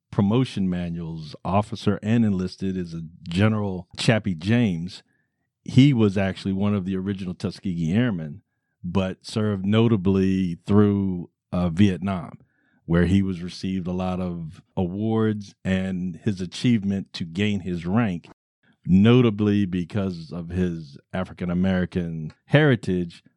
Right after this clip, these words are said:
but also his achievement. And to your point, the, we are African-American, emphasis on the American part, who happen to have a descent other than Europe,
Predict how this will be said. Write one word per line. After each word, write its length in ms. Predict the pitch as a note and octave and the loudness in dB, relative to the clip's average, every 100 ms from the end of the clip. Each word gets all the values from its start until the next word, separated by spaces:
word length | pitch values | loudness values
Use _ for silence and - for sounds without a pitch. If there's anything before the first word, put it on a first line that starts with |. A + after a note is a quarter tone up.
| - | -2
but 160 | G2 | 0
also 400 | F#2+ A2+ A2+ A2+ | 2 0 0 -2
his 220 | G2+ G#2 F2 | -2 -2 -4
achievement. 600 | D#2+ - A2 D#2+ D2 - _ _ _ _ | -6 0 0 0 -8 -12 _ _ _ _
And 440 | G2 G2 G2 F#2 F3+ | 0 2 0 -6 -8
to 100 | - | -4
your 220 | C3 B2+ A2+ | -2 0 -2
point, 480 | - A2+ G#2+ G#2+ - _ - | -2 0 0 0 -6 _ -12
the, 400 | E2+ E2+ G#2+ G#2 F2+ | -4 2 2 0 -2
we 220 | G#2 A2 | -2 0
are 240 | G2+ A2 | -2 -4
African-American, 1300 | - G#2 - G2 G#2 F2+ F2+ G2 A2+ A2+ G#2+ A2 A2 G#2 | -4 -8 -8 -2 -2 -2 -2 0 0 0 -2 0 0 0
emphasis 480 | A2 G#2+ A2+ - G2+ | -2 -4 -6 -8 -4
on 140 | G#2+ | -2
the 100 | G2+ | 0
American 560 | F#2 F#2 A2+ B2 A#2 A2 | 0 0 0 0 -2 -4
part, 300 | - A2 G#2 | -2 -2 -2
who 140 | F#2+ | -8
happen 440 | E2 - A#2 A#2 G#2 | -8 -4 -4 -2 -2
to 100 | G2+ | -2
have 380 | F#2+ G2 F#2 F2 - | -4 -4 -6 -8 0
a 140 | G2+ | 0
descent 540 | E2+ F#2+ - A#2 G#2 - _ _ - | 2 -4 -2 -2 -2 -6 _ _ 0
other 220 | G#2+ G#2 | 2 2
than 400 | F#2+ G2 F#2 F2 - | 0 0 0 -4 -4
Europe, 560 | F2+ A2 F#2+ E2 - | 0 0 0 -6 -16